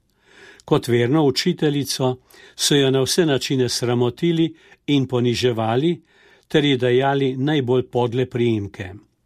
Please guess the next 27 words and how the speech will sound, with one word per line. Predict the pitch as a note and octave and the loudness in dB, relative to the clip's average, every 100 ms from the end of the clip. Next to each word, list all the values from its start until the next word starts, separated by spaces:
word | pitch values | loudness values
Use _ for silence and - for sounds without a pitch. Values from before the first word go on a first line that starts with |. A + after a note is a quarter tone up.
| _ _ _ - _ _ _ _ _ _ | _ _ _ -20 _ _ _ _ _ _
Nihče | C3 - - D3+ | -2 0 0 2
se | - B2+ | 2 2
ni | C3 | 2
upal | C3 A#2+ C3 | 0 0 -2
postaviti | B2 C3 - B2+ A#2+ B2+ C3 A#2+ | -2 -6 -4 -2 0 -2 -2 -4
za | A#2 | -2
učiteljico, | A2+ - D3+ C#3 C3+ B2 - C3 - - - - _ | -4 -4 -2 -2 -2 -4 -4 -4 -6 -20 -20 -20 _
ki | D#3 | 2
je | C3+ | 2
za | C3+ | 2
njihove | C3+ D#3+ D3+ C3+ | 2 0 0 0
otroke | C3+ B2 A#2 A2+ - | 0 -2 -4 -4 -2
naredila | C#3 B2+ A#2+ A#2+ B2+ A#2+ | 0 0 0 0 -2 -2
toliko | A#2+ B2 A#2+ C3 | -2 0 0 -2
dobrega | A#2 A2 A2 C3+ B2+ C3+ - _ - - - | -2 -2 -2 0 0 -2 -8 _ -20 -20 -2
in | C3+ B2+ | 2 4
je | A#2+ | 4
bila | B2 C3+ | 2 0
visoko | C#3 C#3 - A2+ - C3 | 0 -2 -2 -2 0 0
noseča. | B2+ - B2 G#2+ - E2 E2 - _ _ _ _ _ _ _ _ _ - - - | 0 -2 -4 -4 -8 -12 -16 -20 _ _ _ _ _ _ _ _ _ -20 -20 0
Dne | B2+ F#3+ | 4 4
tretjega | F#3+ C#3 B2+ F3+ D3+ C3 | 4 0 2 2 4 4
junija | B2+ C#3 E3+ | 2 2 0
zvečer | A2 A#2+ A2+ D#3 D#3+ | 0 -4 -4 -2 -2
so | - B2+ | -2 -4
prišli | B2 - C3 B2+ | -4 -4 -2 -2
ponjo. | A#2 F#2+ F#2+ F2 | -2 -4 -6 -10